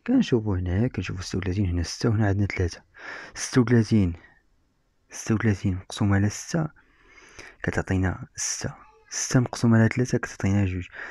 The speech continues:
ستة مقسوم على جوج كتعطينا ثلاثة. يعني، هذا،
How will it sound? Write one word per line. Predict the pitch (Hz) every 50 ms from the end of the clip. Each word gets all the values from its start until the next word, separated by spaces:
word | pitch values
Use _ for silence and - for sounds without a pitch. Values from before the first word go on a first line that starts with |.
| - -
ستة | - - - - 127
مقسوم | 120 - - - 123
على | 120 120 127
جوج | 147 156 165
كتعطينا | - - - - 165 160 151
ثلاثة. | 147 - 135 - - - - - _ _ _ _ _ _ _ _ _ _ _ _ _ _ _ _ _ _ _ _ _ _ _ _ -
يعني، | 85 92 104 110 107 101 98 - - -
هذا، | - 98 98 - 107 107 104 101 101 101 98 98 98 95 92 90 - - - 69 - -